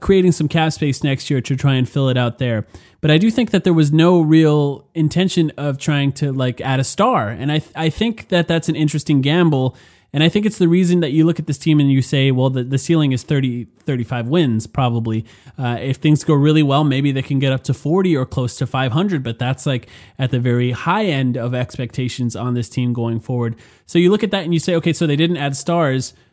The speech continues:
but that's something that they might have to do. And I'm not saying that DeAndre Ayton or Devin Booker aren't good enough to be the stars on this team, but I think if you wanna look at a higher ceiling in the future and you wanna actually look at the playoffs,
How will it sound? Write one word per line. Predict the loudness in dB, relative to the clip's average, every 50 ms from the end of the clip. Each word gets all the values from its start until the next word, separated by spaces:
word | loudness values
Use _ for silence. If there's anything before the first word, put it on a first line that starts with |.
| _ _ -4
but | -4 0
that's | 0 0 0 0
something | 0 0 0 0 0
that | 0 0 2
they | 2 4
might | 4 4 2 2
have | 0 0 0 0 -2 -2
to | -2 -2
do. | 0 0 0 0 2
And | 2 2 2
I'm | 2 0
not | 0 -2 -4 -4
saying | -2 0 2 2
that | 2 0 -2 -4
DeAndre | -4 -2 0 0 0 0 0 -2 -2
Ayton | -2 -4 -6 -6 -4 -4 -4 -4
or | -4 -4 -4 -2
Devin | -2 -2 -2 0 -2
Booker | -2 -2 -4 -6
aren't | -8 -6 -6 -6 -6 -6
good | -6 -4 -2
enough | -2 -4 -4 -6
to | -8 -8
be | -6 -4 -4
the | -4
stars | -6 -6 -4 -4 -4 -2 -2
on | -2
this | -4 -4 -2
team, | 0 0 2 2
but | 2 0
I | -2 -2
think | -2 -2 -4 -4
if | -4 -2 0
you | 0
wanna | 0 2 2 2 2 4 4
look | 4 2 2 2
at | 0 -2
a | -2
higher | -2 -2 -2 0 0 0
ceiling | -2 0 0 2 2 4 2
in | 2
the | 0 -2
future | -2 -4 -4 -2 -2 -4
and | -2 0 0
you | 2
wanna | 2 4 4 2 2
actually | 2 0 -2 -2 0 0 0
look | 2 2 0 -2
at | -4 -8
the | -8
playoffs, | -8 -4 -2 -2 0 0 -2 -4 -6 -10 -14